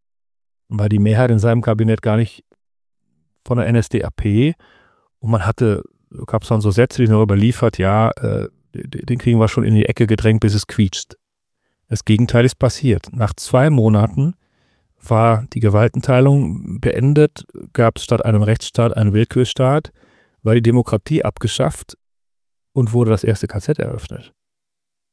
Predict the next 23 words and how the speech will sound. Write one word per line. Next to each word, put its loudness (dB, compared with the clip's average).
Die -12
Grundlage 4
für 0
millionenfachen -2
Mord. -6
Innerhalb 2
weniger 0
Wochen, -2
innerhalb 0
von -4
zwei 0
Monaten. -4
Und -6
deswegen 2
sind, 0
sind, 0
äh, -12
Demokratieverächter 0
an 0
der 2
Spitze -6
eines 0
Staates -2